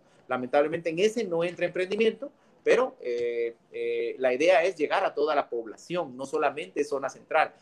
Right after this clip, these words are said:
¿Qué terminó o, o por qué terminó sucediendo así? Porque había una presión muy grande de empezar ya, y donde era más inmediato eran las agencias locales, para luego replicar el modelo a donde había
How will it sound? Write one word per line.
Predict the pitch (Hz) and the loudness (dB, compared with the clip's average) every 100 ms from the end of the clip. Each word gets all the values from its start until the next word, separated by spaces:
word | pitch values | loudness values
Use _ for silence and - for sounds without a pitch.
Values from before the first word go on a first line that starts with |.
| _ _ _ - | _ _ _ 0
¿Qué | 196 | 2
terminó | 196 196 175 185 214 | 6 4 4 2 2
o, | 196 143 - | 2 -2 0
o | 147 | 0
por | 143 - | 2 0
qué | 208 | 2
terminó | 214 196 180 190 | 2 2 0 -2
sucediendo | 185 160 175 180 | 0 0 2 2
así? | 160 233 | 0 -2
Porque | - 131 117 | -4 -6 -4
había | 110 123 180 160 | -4 4 6 6
una | 170 180 | 4 0
presión | 165 131 - 160 160 170 170 | -2 -4 -4 0 2 2 -4
muy | 147 139 | -8 -4
grande | 147 151 185 208 | 0 0 2 0
de | |
empezar | 143 - 151 123 101 | 0 -12 -8 -8 -6
ya, | 123 127 - _ _ 135 | 0 0 -2 _ _ -6
y | 135 | 0
donde | 135 123 131 | 0 0 0
era | 160 | 0
más | 156 147 | 0 -4
inmediato | 160 151 127 135 151 185 135 | -4 -4 0 2 2 0 0
eran | 143 175 | 0 0
las | 131 - | -2 -4
agencias | - 113 - 107 | -12 -12 -6 -6
locales, | - - - - - _ _ - | -6 -2 -2 -2 -14 _ _ -2
para | 123 117 | 0 2
luego | 117 139 180 | 2 4 4
replicar | 170 147 - 131 - 165 185 | 4 2 0 -8 -2 0 2
el | 208 | -2
modelo | 208 208 208 247 220 | -2 0 0 0 -2
a | 117 | -2
donde | 120 113 | -4 -4
había | 113 135 | 0 -2